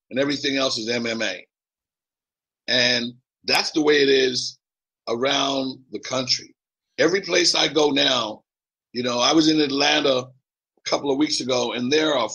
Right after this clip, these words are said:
four valid M M A gyms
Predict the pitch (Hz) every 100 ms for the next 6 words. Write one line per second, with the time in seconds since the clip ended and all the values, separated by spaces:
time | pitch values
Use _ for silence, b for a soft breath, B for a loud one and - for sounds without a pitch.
0 | - 175 180 160 147 - _ _ _ _
1 | 117 110 147 156 139 117 - _ _ _
2 | _ - 139 143 139 139 127 127 127 117